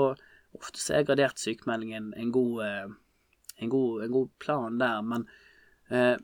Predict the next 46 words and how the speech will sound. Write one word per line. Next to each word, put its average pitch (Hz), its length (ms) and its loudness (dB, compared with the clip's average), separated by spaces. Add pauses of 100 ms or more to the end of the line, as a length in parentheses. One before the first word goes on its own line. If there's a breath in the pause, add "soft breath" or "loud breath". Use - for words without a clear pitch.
(420)
samtidig 151 460 0
så 147 100 -2
tror 175 140 2
jeg 131 80 6
det - 20 2
er 123 80 -2
viktig - 320 0
å 120 80 4
ikke 135 160 2
liksom 131 200 0
tenke 120 360 2
at, 117 160 -2
«Ok, 127 220 0
nå, 135 100 6 (800 soft breath)
nå 143 120 4
sykemelder 127 500 2
jeg 113 80 -2
meg, 110 160 0
nå 117 100 4
hviler 117 400 4
jeg 95 300 -2 (340 loud breath)
i 107 140 -4 (540 loud breath)
to 127 180 0
uker», 160 340 4 (920 loud breath)
og 120 100 -4
så - 420 2
er 107 140 0
jeg, - 60 -14 (120)
så 123 140 -2
er - 80 -2
det - 80 -14
på'n 110 260 0
igjen. 101 240 -6 (380)
Ut-, 117 220 -6 (120)
og 120 80 -4
så 135 160 2
går 117 160 0
det 104 80 -4
bra 117 240 2
uten 104 240 -6
at 107 140 -10
jeg 107 80 -4
gjør 110 80 -6
noen 101 160 -6
endringer. 104 420 -4
Fordi 143 220 8